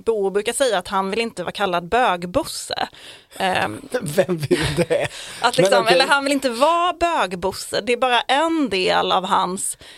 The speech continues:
Speaker 1: eh, person. Eh, han, det, det är mycket annat. Han vill i-, sitta i riksbanksfullmäktige. Och, och det är väl en hållning som jag tror flera kan känna igen sig i och sympatisera med.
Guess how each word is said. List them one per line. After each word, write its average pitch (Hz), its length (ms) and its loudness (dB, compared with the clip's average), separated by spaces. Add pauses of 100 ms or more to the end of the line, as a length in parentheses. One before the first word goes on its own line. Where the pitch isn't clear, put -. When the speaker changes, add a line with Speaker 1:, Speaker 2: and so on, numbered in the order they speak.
(180)
Speaker 1:
eh, 170 480 -4 (140)
person. 196 720 -2
Eh, 196 180 0
han, 202 300 -2
det, 202 160 -4
det 208 140 -4
är 240 60 2
mycket 247 300 -2
annat. 247 400 0
Han 233 120 -2
vill 247 100 -2
i-, 220 360 -6
sitta - 320 -4
i 220 60 -2
riksbanksfullmäktige. - 1400 -4 (600)
Och, 233 460 0 (340)
och 247 200 0
det 247 220 0
är 277 80 2
väl 302 140 -2
en 294 280 0 (180)
hållning 208 460 -2
som 202 160 -4
jag 202 100 -6
tror 196 180 -4
flera 190 340 -2
kan 202 160 -6
känna 185 240 -2
igen 180 340 -2
sig 185 380 -4
i 226 360 -2
och 220 140 -6
sympatisera 196 800 -4
med. 180 220 -4